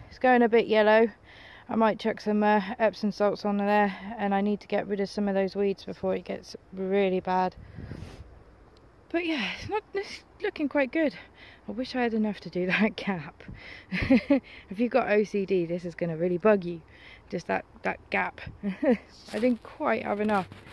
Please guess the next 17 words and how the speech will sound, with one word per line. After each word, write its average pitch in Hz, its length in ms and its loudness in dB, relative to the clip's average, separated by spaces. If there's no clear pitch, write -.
But 233 120 0
it 220 160 2
does 254 280 6
look 220 280 2
absolutely 202 680 0
amazing 196 1000 2
when 190 140 -6
it's 175 140 -8
all 180 160 0
wood 180 200 -2
chipped. - 500 -2
It's - 180 -10
a 196 60 -6
shame 196 320 -2
it - 80 -12
doesn't 175 320 -6
last. 180 480 -6